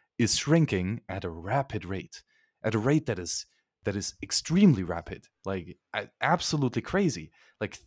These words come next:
global base monetary, uh, uh, uh, the, the, the global base monetary, um,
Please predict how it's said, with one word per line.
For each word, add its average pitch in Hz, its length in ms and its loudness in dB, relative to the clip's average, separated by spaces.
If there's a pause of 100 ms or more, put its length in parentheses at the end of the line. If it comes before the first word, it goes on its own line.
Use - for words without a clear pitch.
(500)
global 139 560 0 (320)
base 165 280 0
monetary, 135 680 0 (180)
uh, 107 180 -2 (400)
uh, 95 180 -6 (260)
uh, 92 180 -6
the, 107 120 -6
the, 98 200 -4 (100)
the 110 80 -6
global 160 280 0
base 135 420 0 (140)
monetary, 104 880 -4
um, 90 320 -8